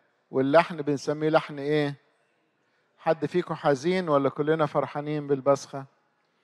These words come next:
حد فينا بيخرج من الكنيسة مكتئب؟ يعني في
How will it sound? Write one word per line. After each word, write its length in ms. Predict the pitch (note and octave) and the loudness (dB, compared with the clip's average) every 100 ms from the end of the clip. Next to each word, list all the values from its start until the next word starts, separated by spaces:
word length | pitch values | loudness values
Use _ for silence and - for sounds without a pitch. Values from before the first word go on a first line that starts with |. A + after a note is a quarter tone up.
| _ _ | _ _
حد 300 | - D#3 D3 | 0 0 0
فينا 320 | D3+ E3+ D#3+ | -2 -2 0
بيخرج 480 | C#3+ D#3 E3 D#3 D3 | 2 2 2 0 0
من 100 | C#3+ | 0
الكنيسة 440 | C3+ - D#3 D3 | -4 -6 -8 -6
مكتئب؟ 560 | C#3+ C#3 - F3+ G3 G3+ F3+ _ _ _ _ _ _ _ | -6 -8 0 2 2 0 -2 _ _ _ _ _ _ _
يعني 340 | C3+ C#3 C#3 | 2 2 2
في 140 | C3+ | -4